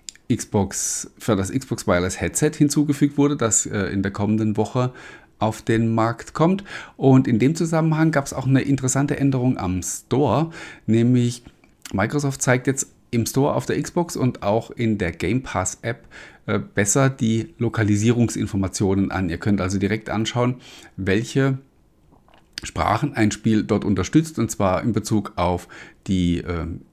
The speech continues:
auf das gesprochene Wort, also auf die Audioausgabe, auf die Untertitel und den dritten Punkt habe ich vergessen. Ich bin mal wieder super vorbereitet.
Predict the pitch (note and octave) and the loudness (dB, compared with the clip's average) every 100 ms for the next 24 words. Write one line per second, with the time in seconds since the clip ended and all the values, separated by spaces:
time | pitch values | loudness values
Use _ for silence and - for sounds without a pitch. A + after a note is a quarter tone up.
0 | _ - G2 G2 - G2 - F2+ F#2+ E2+ | _ -8 -6 -6 -6 -4 0 0 2 2
1 | C#3 G3 E2+ F2 C#2 - - E3 F#3+ F3+ | 2 2 -2 -4 -4 -4 0 0 0 0
2 | D3 C#3 - C3 C3 C3 - - - G#2 | -2 -2 0 0 2 -2 -6 -20 -6 -4
3 | G2 - - C3 C3+ C3+ B2+ B2 B2+ A#2+ | -4 -2 2 4 2 2 0 4 2 0
4 | - - - _ - A2 A2 G#2+ - - | -4 -20 -20 _ 2 6 6 4 -2 -20
5 | _ _ - - - G2 F#2 F2 G2 F#2+ | _ _ -20 -16 -8 -6 -4 -4 -6 -6
6 | C#2+ - D#2+ - - - B2 - F2+ D#2 | -6 -8 -10 -6 -4 -4 -2 -2 -2 -2
7 | E2 D#2 D#2+ - - E2 D#2 - A#1+ - | -4 -6 -8 -10 -10 -10 -8 -8 -10 -12